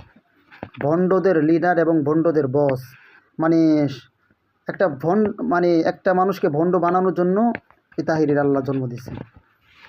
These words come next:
কত মানুষকে যে বেঈমান বানাইছে, কত মানুষ যে শিরিকের কাজে বাধ্য করেছে এই তাহিরি। তাহিরির ওয়াজ বলেন, তাহিরির বক্তব্য বলেন, তাহিরি নিজেই তো মাজার পূজা করে।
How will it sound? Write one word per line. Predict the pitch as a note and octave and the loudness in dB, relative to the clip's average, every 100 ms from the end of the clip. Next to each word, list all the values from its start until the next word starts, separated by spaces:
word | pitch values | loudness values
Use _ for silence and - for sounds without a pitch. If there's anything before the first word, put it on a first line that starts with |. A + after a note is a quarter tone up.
| F#3+ | -8
কত | G3+ A3+ | -2 0
মানুষকে | E3+ D#3+ G3+ F#3+ G3+ | 2 2 0 -2 -2
যে | F3 F3+ D3+ | 0 0 2
বেঈমান | C3+ G3 F#3+ F3+ | 0 0 0 0
বানাইছে, | D#3 D#3+ D#3+ - D3+ C3 - _ - | 2 0 0 0 -2 -2 -10 _ -8
কত | F3+ F3+ | -4 0
মানুষ | E3 F#3 F#3 - - - - _ _ - | 0 0 -4 -10 -20 -20 -20 _ _ -4
যে | D#3 | -2
শিরিকের | D3+ - G3+ A3 G#3 F3+ | -2 -4 -4 -2 0 0
কাজে | F3 E3 | 0 0
বাধ্য | D3+ D3+ D3+ E3+ | -2 -4 -2 0
করেছে | E3+ D#3 D#3 | 0 0 0
এই | C#3+ | -2
তাহিরি। | C#3+ B2+ B2+ A2 - - - _ _ _ - | -2 -4 -6 -10 -14 -16 -20 _ _ _ -6
তাহিরির | D#3 D#3+ D#3 D3 | -2 2 2 2
ওয়াজ | D3 D#3 C#3+ | 2 0 0
বলেন, | D3 C#3+ C#3 C#3 - _ _ | 0 0 -2 -4 -12 _ _
তাহিরির | D#3 D#3 D3+ | -2 0 0
বক্তব্য | C#3+ D3 E3+ C#3 D3 | 0 -2 -4 -2 0
বলেন, | C#3+ C#3 C3 - _ _ | 0 -2 -6 -16 _ _
তাহিরি | F3+ G3 F#3+ | 0 2 2
নিজেই | F#3+ G3+ A#3 | 2 2 0
তো | A3+ G3 F3 D3+ C#3+ | 2 2 2 0 -2
মাজার | D3+ D#3+ D#3+ C#3+ | -2 0 -2 -2
পূজা | D3 | -2
করে। | C3+ C3+ A2+ - | -2 -4 -6 -12